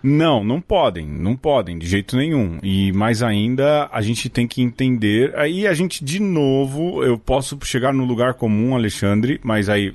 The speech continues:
volta a falar de, das religiões como um todo, todas elas têm esse aspecto de coletividade, não só naquilo que é a prática, mas também elas têm a questão da coletividade enquanto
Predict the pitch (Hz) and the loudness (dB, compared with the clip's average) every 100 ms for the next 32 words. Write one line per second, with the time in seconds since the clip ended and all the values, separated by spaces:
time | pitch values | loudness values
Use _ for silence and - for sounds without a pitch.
0 | 104 98 101 87 90 - 101 98 92 90 | -8 0 0 0 -6 -2 0 0 -2 -2
1 | 95 90 - 87 - - - - 110 117 | -4 -4 -8 -14 -14 -16 -14 -10 -2 -2
2 | 98 101 107 95 104 107 - 104 98 95 | 0 0 0 0 0 0 0 0 0 0
3 | 113 110 131 151 - - - 151 185 202 | 0 2 0 -2 -8 -20 -8 -2 2 2
4 | 151 165 170 151 147 147 - 156 147 - | 2 2 0 0 0 0 0 0 0 -2
5 | - 110 117 - 143 156 127 98 95 107 | 0 0 0 -2 -2 0 -6 -8 0 2
6 | 104 95 - 123 120 110 110 104 107 98 | 2 0 -6 0 0 0 -2 -4 0 0
7 | 92 95 104 165 - 110 123 143 - 110 | 0 0 -2 -6 -2 0 0 -2 0 2
8 | 101 95 - 98 90 101 98 - 101 95 | 2 -2 -2 -2 0 -2 -2 -2 -2 -2
9 | - - 165 - - 107 - 135 120 101 | -6 -4 -4 -4 0 0 0 -2 0 2
10 | 117 147 165 117 120 117 - 110 127 139 | 2 0 -4 -4 0 0 0 0 0 -2
11 | - 110 123 - 120 110 - 110 104 104 | -6 -4 -2 0 0 0 0 0 0 -2
12 | 104 101 104 123 135 127 113 120 131 131 | -2 0 0 0 -2 -2 0 0 0 -4